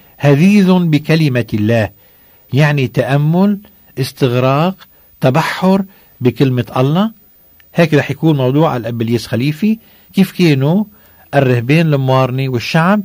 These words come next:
يقرأ الفرد، يصلي، يحتفل بالفرد، وكان هالشي هو ذاته هذيذ وتأمل. المحاضرة العاشرة والأخيرة بيعطيها الرئيس العام للرهبانية الباسيلية الحلبية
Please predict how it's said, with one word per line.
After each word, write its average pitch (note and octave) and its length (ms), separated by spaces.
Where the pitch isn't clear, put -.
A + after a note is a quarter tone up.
يقرأ B2+ 520
الفرد، E3 520
يصلي، C3 520
يحتفل F3+ 400
بالفرد، C#3 560
وكان F3+ 300
هالشي D#3 540
هو D3+ 220
ذاته B2+ 560
هذيذ D3 540
وتأمل. D#2+ 500
المحاضرة F3 680
العاشرة C3 480
والأخيرة D3+ 800
بيعطيها F3 680
الرئيس D3 480
العام C#3 440
للرهبانية B2+ 680
الباسيلية C3+ 680
الحلبية B2+ 800